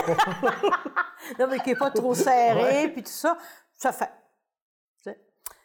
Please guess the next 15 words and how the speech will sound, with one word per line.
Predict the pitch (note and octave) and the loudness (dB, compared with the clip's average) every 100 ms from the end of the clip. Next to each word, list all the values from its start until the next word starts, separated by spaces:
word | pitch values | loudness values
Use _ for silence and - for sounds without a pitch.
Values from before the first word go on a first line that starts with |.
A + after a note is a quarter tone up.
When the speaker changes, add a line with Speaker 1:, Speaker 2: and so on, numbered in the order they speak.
| _ | _
Speaker 2:
Fait | - F3+ E3+ | -4 -2 0
que, | G3+ F#3 F3+ F3+ F3 F#3 F#3+ G3+ E3+ | 0 0 0 -2 -4 -6 -10 -12 -10
fait | G3 | -8
que | F3+ | -6
je | |
m'en | E3+ D#3 | -4 -4
vais | D#3 | -4
voir | D#3+ D#3 | -6 -8
Lisette, | C#3 C3+ B2 - - | -10 -16 -16 -18 -14
puis | D#3+ | -6
j'apporte | F3 B3+ B3+ | -2 -2 -2
mon, | B3+ A3 | -2 -2
mon | A#3+ B3 | 0 -2
soutien-gorge | B3 C4 C4+ A#3 A#3+ G3+ | -2 0 0 2 0 -2
mou. | A#3 C4 D#4+ | -4 -2 0